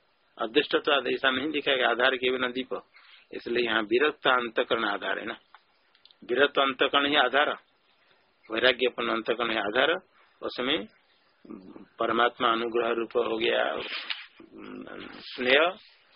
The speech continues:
और वर्ती हो गया ब्रह्मचर्य आदि साधन संस्कार वाले प्रज्ञा रूप वर्ती,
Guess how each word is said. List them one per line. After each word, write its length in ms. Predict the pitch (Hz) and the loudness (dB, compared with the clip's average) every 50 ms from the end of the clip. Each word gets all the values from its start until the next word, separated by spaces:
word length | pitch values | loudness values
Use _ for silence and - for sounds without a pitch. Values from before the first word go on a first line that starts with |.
| _ _ _ _ - | _ _ _ _ -10
और 80 | 107 107 | -6 -4
वर्ती 320 | 107 117 113 - - 127 | -4 -4 -4 -2 0 0
हो 120 | 113 107 | 0 0
गया 200 | 117 113 117 117 | 0 0 2 0
ब्रह्मचर्य 580 | 110 107 117 117 113 117 120 110 - 120 110 113 | 2 0 -2 -2 -2 -2 -2 -2 0 0 0 0
आदि 180 | 113 113 110 107 | 0 0 -2 -4
साधन 380 | - - 110 113 107 120 117 | -2 0 0 0 0 -2 -4
संस्कार 440 | 113 - 113 110 - - - 113 113 | -4 -6 -8 -10 -6 -4 -2 0 0
वाले 260 | 110 110 110 107 107 107 104 | 0 0 0 -2 -2 -4 -4
प्रज्ञा 580 | 107 113 - - - - - 117 104 - 117 | -6 -8 -10 -12 -10 -8 -6 -6 -2 -2 -2
रूप 260 | 113 107 107 101 - 113 | -2 -2 -4 -4 -4 -4
वर्ती, 320 | 113 - - - 160 180 | -4 -4 -4 -6 -8 -8